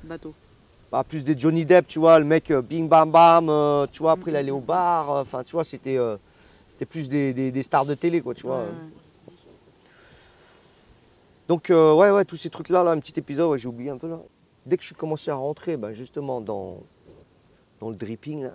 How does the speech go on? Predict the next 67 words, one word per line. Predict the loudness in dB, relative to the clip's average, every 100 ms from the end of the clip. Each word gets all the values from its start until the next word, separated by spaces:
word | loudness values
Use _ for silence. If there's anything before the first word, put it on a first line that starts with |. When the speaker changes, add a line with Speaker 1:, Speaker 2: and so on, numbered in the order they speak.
| -14
Speaker 2:
un |
jour, | -14 -12
il |
y | -10
en |
a, | -10
il |
m'a | -10 -12
appelé, | -12 -14
il | -14
m'a, | -16 -12
il |
m'a | -14
fait, « | -8 -8
Ah, | -8
c'est | -6
toi, | -6
Pollock ? » | -4 -4 -4 -8 _ _ _ _ _ -20 -20 -20 _ _ _
J'ai | -18 -18 -16
dit, « | -18 -18 -16
Qu'est-ce | -18
qu'il | -14 -14
me | -10
veut, | -12
celui-là, | -12 -10 -6
là, | -6
là ? | -6 -8
Je, | -10
je | -12 -10
vais |
mettre | -8 -8
un | -12
coup | -12
de |
tête, | -6 -6
tu | -6
vois, », | -14
j'ai | -14
dit, | -14 -14 -16
parce | _
que | -18
Pollock, | -4 -2 -2
ça | -4
fait | 0 2 2
plouc, | 0 -6 -6 -4
tu | 2
vois, | 6 6
Speaker 1:
Ouais, | 4
Speaker 2:
j'ai | 0
Speaker 1:
ouais, | 0
Speaker 2:
dit, |
euh, | 4 4 4 0
Speaker 1:
ouais, |
ouais. « | -4 -20 _ -10
Speaker 2:
Oh, |
tu | -4
m'insultes, | -2 0 0
toi, | 2 0
là ? | 0 -2 0
Euh, | 0 0 -6
Speaker 1:
<laughs> | -16 -20
Speaker 2:
je | -10
vais | -8
t'en | -2
mettre | -2 -2 -4
une, | -4
là. » | -2 -2 -2